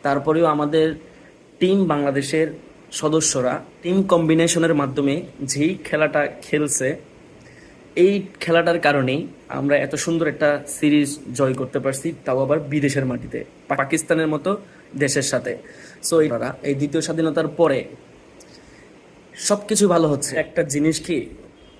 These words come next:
মানে, নিজেদের মধ্যে একতা থাকলে সব কিছুই করা সম্ভব, পৃথিবীটা জয় করা সম্ভব।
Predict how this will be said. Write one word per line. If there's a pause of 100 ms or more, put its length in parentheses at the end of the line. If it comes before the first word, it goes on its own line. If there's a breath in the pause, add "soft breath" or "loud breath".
(100)
মানে,
নিজেদের
মধ্যে
একতা
থাকলে (400)
সব (100)
কিছুই
করা
সম্ভব, (180)
পৃথিবীটা
জয়
করা
সম্ভব।